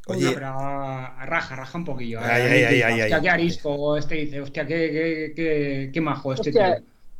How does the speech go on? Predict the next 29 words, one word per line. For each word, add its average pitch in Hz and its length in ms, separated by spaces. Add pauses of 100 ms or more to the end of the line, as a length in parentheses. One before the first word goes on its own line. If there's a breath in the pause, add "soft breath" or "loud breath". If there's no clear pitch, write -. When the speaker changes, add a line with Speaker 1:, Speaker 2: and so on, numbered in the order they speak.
(140)
Speaker 3:
es 220 160
que, 247 400 (180)
eh, 190 140 (100)
a 143 60
Eusebio 196 380
me 233 80
apare-, 202 260
me 185 100
parece 190 200
encantador, 190 560
o 170 80
sea, 170 140
es 156 60
que 180 200
me 180 120
parece 170 260
un 190 100
tío 196 180
súper, 185 400
habla 175 300
súper 175 260
tranquilo, 185 1000
súper 160 240
tal, 185 400 (580 soft breath)
súper 170 280
respetuoso, 190 1080
no 185 140
sé, 180 160
que 165 240